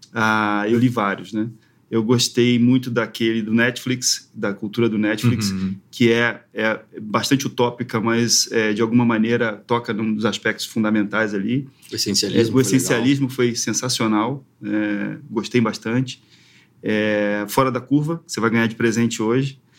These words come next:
Speaker 2: Maravilha.
Speaker 1: É um livro escrito por dois Y P Os, é sensacional. Você tava junto lá no B L C, você percebeu? A ideia veio de lá. Mas olha, eu, difícil, assim, eu leio bastante coisa. Eu gosto de, gosto de ler sempre, tô sempre consumindo algum livro.
Speaker 2: Algum livro.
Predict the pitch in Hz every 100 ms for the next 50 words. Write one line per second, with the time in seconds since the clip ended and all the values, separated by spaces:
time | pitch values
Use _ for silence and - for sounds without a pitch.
0 | - - 98 104 107 107 107 107 113 113
1 | 110 113 110 101 - - - 113 - 107
2 | 107 117 113 113 113 107 127 139 135 -
3 | - 107 101 101 - 104 - 123 117 107
4 | 107 123 131 135 131 135 123 123 117 110
5 | 107 107 104 - 120 - 101 107 - 98
6 | 110 135 135 _ - 117 107 110 117 113
7 | 104 107 123 123 123 131 151 139 113 120
8 | 135 131 - 170 160 123 - 113 113 120
9 | 139 139 - - 127 127 135 - 123 101
10 | 98 - - 107 104 120 123 117 123 113
11 | - 110 120 127 135 - - - 127 156
12 | 143 127 110 - - 120 - 117 123 117
13 | 107 123 123 123 123 104 98 92 90